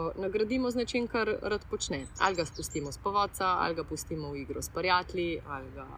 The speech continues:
spustimo, da se gre kopat, ne. Um, tako da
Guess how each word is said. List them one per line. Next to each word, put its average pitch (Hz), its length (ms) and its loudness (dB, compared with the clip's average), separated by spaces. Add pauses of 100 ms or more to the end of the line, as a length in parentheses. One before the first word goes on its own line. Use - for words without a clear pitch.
(180)
spustimo, 151 520 -6
da 135 100 -6
se - 140 -6
gre 147 160 0
kopat, 175 460 8 (720)
ne. 147 180 -4 (340)
Um, 139 480 -6 (300)
tako - 260 -2
da 180 140 4